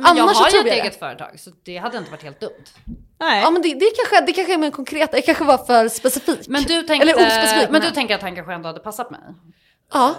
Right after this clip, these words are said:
Speaker 2: Vad
Speaker 1: han,
Speaker 2: är,
Speaker 1: han
Speaker 2: vad
Speaker 1: är
Speaker 2: hade han för drag då, som liksom
Speaker 1: jätte, jättesnäll, supertrevlig, superväluppfostrad, rik
Speaker 3: Snygg.
Speaker 1: och snygg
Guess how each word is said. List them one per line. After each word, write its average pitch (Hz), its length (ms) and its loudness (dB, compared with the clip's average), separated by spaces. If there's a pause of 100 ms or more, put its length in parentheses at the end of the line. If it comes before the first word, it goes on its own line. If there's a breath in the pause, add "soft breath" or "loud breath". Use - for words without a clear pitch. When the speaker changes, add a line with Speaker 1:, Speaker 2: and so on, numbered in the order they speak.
(120)
Speaker 2:
Vad 262 120 2
Speaker 1:
han, 349 100 6
Speaker 2:
är, 349 140 4
Speaker 1:
han 339 200 2
Speaker 2:
vad - 20 4
Speaker 1:
är 320 100 4
Speaker 2:
hade 294 80 4
han 285 120 0
för 294 80 -8
drag 269 420 -4
då, 170 240 -6
som 190 280 -14
liksom 185 260 -8
Speaker 1:
jätte, 285 480 2
jättesnäll, 240 680 0 (120)
supertrevlig, 233 840 0 (460)
superväluppfostrad, 220 760 0
rik 269 680 -4 (120 soft breath)
Speaker 3:
Snygg. 254 480 0 (100)
Speaker 1:
och - 60 -12
snygg 277 500 -4